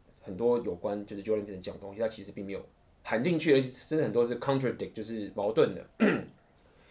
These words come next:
所以最，这一，这一两年，我其实都希望把这两个东西融合在一起。那也就是为什么今天这个 podcast 就是所谓的 Jordan Peterson 约炮是不是一种自我提升的这件事情。OK，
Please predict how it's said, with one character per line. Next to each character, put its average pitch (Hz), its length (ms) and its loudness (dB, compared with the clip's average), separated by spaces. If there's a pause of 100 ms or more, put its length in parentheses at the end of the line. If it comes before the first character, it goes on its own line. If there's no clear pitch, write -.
(360)
所 - 140 8
以 156 320 10 (480)
最， 160 220 6
这 180 160 2
一， 160 260 8
这 165 100 4
一 160 80 8
两 120 160 8
年， 101 140 -2
我 95 100 -2
其 110 140 -4
实 107 40 0
都 117 60 6
希 113 160 2
望 113 100 2
把 110 120 -6
这 104 80 -4
两 101 100 0
个 95 60 -8
东 98 100 -8
西 104 60 -4
融 95 160 -2
合 95 120 -6
在 98 200 -4
一 95 80 -4
起。 90 140 -10
那 123 120 0
也 101 140 -2
就 104 120 -4
是 104 220 -8
为 117 100 -2
什 101 80 -6
么 90 80 -8 (200)
今 107 160 -8
天 104 160 -4
这 107 120 -6
个 98 80 -6
podcast 104 260 -8
就 95 120 -14
是 98 80 -12
所 82 140 -12
谓 90 60 -6
的 90 80 -10
Jordan 120 280 2
Peterson 113 280 -6 (100)
约 113 140 -4
炮 113 140 0
是 - 120 -8
不 104 40 -14
是 101 140 -14
一 - 60 -10
种 - 180 -12
自 107 140 -8
我 - 100 -8
提 - 160 -20
升 - 160 -14 (420)
的 - 80 -10 (360)
这 110 100 -12
件 92 180 -12
事 - 240 -16
情。 - 240 -16 (1000)
OK， 101 340 -10